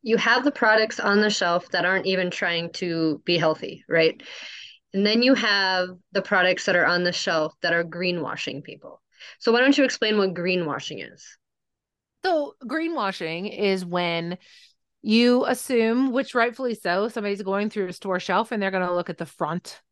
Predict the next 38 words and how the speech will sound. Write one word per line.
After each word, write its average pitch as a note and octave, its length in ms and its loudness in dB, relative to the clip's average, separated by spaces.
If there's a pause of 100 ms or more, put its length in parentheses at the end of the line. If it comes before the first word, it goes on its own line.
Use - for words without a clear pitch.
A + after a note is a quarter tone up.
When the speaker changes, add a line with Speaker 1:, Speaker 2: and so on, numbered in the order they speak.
Speaker 2:
of F#3 140 0
the F3 80 -4
bottle D#3+ 500 2 (260)
<laughs> - 300 -16
and G3 440 2
they're F3+ 160 0
not F3+ 260 0
necessarily F#3 520 -2
gonna E3+ 200 -2
turn E3 260 -4
it D#3+ 100 -6
around E3 280 4
and D#3+ 120 0
actually D#3 340 -4
read D#3 220 -4
the D#3+ 100 -4
ingredients. D#3 800 -4 (400)
And G#3+ 540 4
the A3 180 0
industry A3 440 0
has G3+ 180 -2
realized F#3+ 600 0
that F#3+ 260 -4
there F#3 320 0
has F3+ 160 -8
been F#3 160 -4
increased G3+ 540 -4
awareness E3 680 -4 (300)
in, F3+ 300 -2 (100)
in F#3+ 260 0
this F3+ 340 0
issue, D#3+ 480 -4
especially F3+ 420 -2
over F3 160 0
the E3+ 80 -4
last D#3 300 -4
ten D3+ 200 -4
years. D3 400 -6